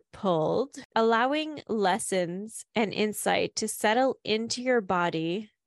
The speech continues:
allowing healing, pollinating new beliefs and healing, bringing healing lessons to everyday life." And that was part of my intention.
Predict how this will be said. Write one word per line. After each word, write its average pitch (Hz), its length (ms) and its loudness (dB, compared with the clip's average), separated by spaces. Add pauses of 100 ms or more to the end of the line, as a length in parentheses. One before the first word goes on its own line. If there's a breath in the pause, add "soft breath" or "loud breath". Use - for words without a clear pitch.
(280)
allowing 208 440 2
healing, 254 880 -4 (180)
pollinating 294 800 2
new 220 200 0
beliefs 254 500 -2
and 220 180 -2
healing, 180 640 -4 (440 soft breath)
bringing 226 520 0
healing 233 520 2
lessons 202 640 -2
to - 180 -8
everyday 180 400 0
life." - 460 -6
And 208 160 -2
that 185 120 0
was 208 160 2
part 180 260 -4
of 165 60 -6
my 165 100 -2
intention. - 720 -8